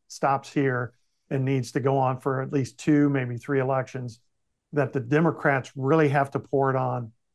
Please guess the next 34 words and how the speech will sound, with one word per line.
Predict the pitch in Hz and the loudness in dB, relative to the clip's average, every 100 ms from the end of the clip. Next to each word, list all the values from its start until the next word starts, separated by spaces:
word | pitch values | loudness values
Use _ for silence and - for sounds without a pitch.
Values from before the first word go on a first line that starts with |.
| _ - | _ -2
We | 147 | -2
have | 127 143 143 135 _ | 0 2 2 -2 _
to | 151 | -6
challenge | - - 139 135 131 123 - | -6 -2 -2 -2 -4 -8 -8
every | 156 139 147 143 | -2 -2 0 0
Republican | 139 131 139 127 135 143 131 117 _ _ _ - | 0 -2 -4 -4 -6 -6 -6 -8 _ _ _ -4
in | 175 175 | 0 2
this | 160 147 - | 2 0 -2
nation | 143 131 120 139 131 - _ _ _ | -4 -4 -6 -10 -10 -12 _ _ _
from | 151 135 | -2 -2
top | - 147 156 160 | 0 2 2 0
to | 143 | 2
bottom, | 143 147 147 - - _ _ _ _ _ _ _ _ _ _ - | 4 4 2 -2 -12 _ _ _ _ _ _ _ _ _ _ -4
because | 143 151 131 | 0 0 0
we | 135 | 0
see | 131 160 | 0 2
it | 147 | 2
going | 143 143 139 | 2 0 2
on | 139 139 139 | 2 2 0
at | 127 | -4
the | 127 | -8
school, | - - 156 143 127 127 - _ - | -6 2 4 4 2 -4 -14 _ -12
uh, | 139 127 | -8 -6
school | 120 - 175 151 | -6 0 2 2
level, | 120 131 143 117 _ _ _ _ | 0 -4 -12 -14 _ _ _ _
school | - 190 185 | -4 0 2
board | 139 123 | 2 0
level, | 127 120 120 - _ _ _ _ _ _ _ _ _ _ | -2 -4 -8 -12 _ _ _ _ _ _ _ _ _ _
and | 147 147 | 0 4
we | 175 | 6
need | 175 175 185 185 | 8 8 6 4
to | - 165 | 2 -2
challenge | - 160 160 160 143 | 0 0 0 0 -2
them. | - - - | -8 -16 -18